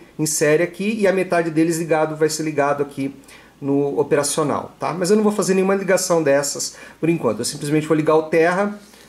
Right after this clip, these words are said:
na perna esquerda, tá? Então eu quero mostrar agora pra vocês qual que é o resultado disso, né?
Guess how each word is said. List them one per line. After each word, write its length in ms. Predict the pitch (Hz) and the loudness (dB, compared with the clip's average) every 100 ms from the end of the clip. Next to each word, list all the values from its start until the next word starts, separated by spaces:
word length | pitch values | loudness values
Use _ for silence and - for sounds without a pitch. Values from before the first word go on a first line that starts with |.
| - | -12
na 120 | 147 147 | -6 -4
perna 520 | 151 151 160 160 160 | 0 2 2 0 -2
esquerda, 600 | 160 - 156 175 104 101 - _ _ - | -6 -4 -2 0 -2 -6 -16 _ _ -8
tá? 320 | 170 185 - _ _ _ _ _ _ _ _ - - - - - - - - - | -6 -6 -14 _ _ _ _ _ _ _ _ -20 -20 -20 -20 -20 -20 -20 -20 -6
Então 220 | 220 302 | 0 2
eu 60 | 247 | 2
quero 180 | 277 | 2
mostrar 320 | 262 247 220 190 | 2 2 2 2
agora 220 | 175 170 | 2 2
pra 120 | 170 | 2
vocês 360 | 156 - 226 214 | 0 2 0 2
qual 160 | 240 | 0
que 40 | 247 | 4
é 40 | |
o 40 | |
resultado 460 | 240 233 220 226 220 | 4 2 0 -2 -2
disso, 460 | 127 143 131 - 131 | -4 -6 -4 -4 -4
né? 200 | 139 | -6